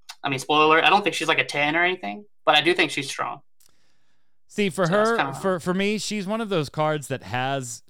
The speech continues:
Speaker 2: text that makes you go, "That's really good text."
Speaker 1: Mm-hmm.
Speaker 2: Uh, and then you go, "But you're not a great card. Like, I don't think you're a great card."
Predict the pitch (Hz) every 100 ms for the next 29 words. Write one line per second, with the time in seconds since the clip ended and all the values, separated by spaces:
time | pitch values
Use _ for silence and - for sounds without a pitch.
0 | - - 135 147 - 131 113 123 107 123
1 | 110 113 107 101 98 - _ - 113 196
2 | - 208 214 190 196 175 208 180 - -
3 | - - - - - - - 131 135 135
4 | 135 127 - 131 127 156 165 170 147 147
5 | 139 127 123 - - - - - - -
6 | - - - 156 202 240 302 247 294 285
7 | - 247 277 80 69 - _ - 139 131
8 | 165 175 196 - - 190 190 185 175 165
9 | 196 - - 277 104 80